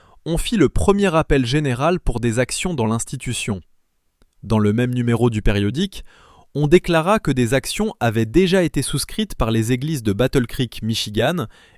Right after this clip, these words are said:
et Olcott, New York, pour un montant de deux mille six cent vingt-cinq dollars ou cent cinq actions de vingt-cinq dollars chacune. Comme l'État du Michigan n'avait pas de loi pour former une société de gérance d'établissements de santé,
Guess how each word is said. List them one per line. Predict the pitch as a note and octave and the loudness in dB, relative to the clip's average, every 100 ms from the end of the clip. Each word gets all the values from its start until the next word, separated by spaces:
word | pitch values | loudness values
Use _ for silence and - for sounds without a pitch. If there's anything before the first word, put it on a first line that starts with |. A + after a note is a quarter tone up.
| - | -4
et | A2+ - | -2 2
Olcott, | E3 E3 B2 G2+ - | 2 2 0 0 -4
New | A2+ D3 | -2 2
York, | B2 C#3+ - - - - _ - | 4 4 0 -12 -14 -20 _ -12
pour | - D3+ D3+ | -2 0 0
un | |
montant | D3+ D#3 - G3+ G#3+ | 0 -4 -2 0 0
de | A2 | 0
deux | G#2 G#2 G3+ | -2 2 2
mille | G3+ G#3 G3 | 2 -2 -4
six | - E3 | -6 -8
cent | - F3 | -4 -4
vingt-cinq | C#3+ C#3+ - D#3 C3 | -2 -4 -4 -6 -2
dollars | A2 G#2+ A#2+ D3+ D3 - - - _ | 0 2 0 -2 -6 -10 -20 -20 _
ou | A#2 | -4
cent | A2 - G#3 | -2 0 0
cinq | - F#3 D#3 | 0 -2 -2
actions | C3 - E3+ F3 | -4 -4 -4 0
de | A2 | 0
vingt-cinq | G2 B2 - C#3 | 0 -2 -4 -4
dollars | A2+ G#2+ B2+ | 0 0 0
chacune. | - B2 - F#2+ E2 D#2+ _ _ _ _ - | -2 -8 -6 -8 -8 -12 _ _ _ _ 0
Comme | A2+ | 2
l'État | A2 A#2 C3+ | 2 2 2
du | A#2+ | 0
Michigan | A2 A2 A#2 A#2 A#2 G#2 - - | -2 -2 -2 0 0 -2 -8 -12
n'avait | G2 G2+ G2+ | -6 -2 2
pas | A#2 | 2
de | A2 | 2
loi | G#2+ A2+ C3 - | 2 4 2 2
pour | G#2 | -2
former | - A#2 A2+ A#2 | -2 -4 -2 -2
une | G#2 | -4
société | - A2 A#2 A#2+ | -6 -6 -4 -4
de | G2+ F#2 | -2 -2
gérance | G2+ G#2 A2 F#2 | -2 -2 -4 -4
d'établissements | G2+ G#2 F#2 F#2+ - G2 | -4 -4 -6 -8 -6 -4
de | F#2 | -4
santé, | - G#2+ - F#3 | -4 -6 -2 -2